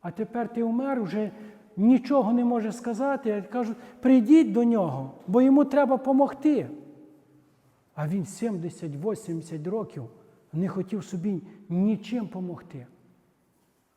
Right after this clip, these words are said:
То яким чином прийде до нього, хтось йому допоможе? Ми повинні за життя, браті і сестри, думати. Чому не хочуть піти того чи до іншого? Тому що він ніколи не пізнав Христа.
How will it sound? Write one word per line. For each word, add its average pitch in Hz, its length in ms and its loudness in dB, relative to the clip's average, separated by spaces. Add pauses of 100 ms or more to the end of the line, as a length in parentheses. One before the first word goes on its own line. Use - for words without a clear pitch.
То 247 100 -8
яким 247 300 -6
чином 170 500 -10
прийде 160 280 -10
до 160 140 -8
нього, 196 320 -8
хтось 165 300 -14
йому 165 140 -10
допоможе? 156 560 -14 (1120)
Ми 170 120 -4
повинні 165 540 -8 (380)
за 165 260 -8
життя, 165 520 -12
браті 175 300 -16
і 156 40 -14
сестри, 165 440 -18
думати. 165 560 -12 (1900)
Чому 220 380 2
не 220 100 -2
хочуть 202 480 -6
піти 214 260 -6
того 214 320 -2
чи 208 140 -8
до 190 100 -4
іншого? 185 600 -6 (1000)
Тому 185 220 -4
що 185 160 -8
він 175 160 -4
ніколи 180 540 -6
не 185 120 -8
пізнав 180 480 -12
Христа. 170 540 -16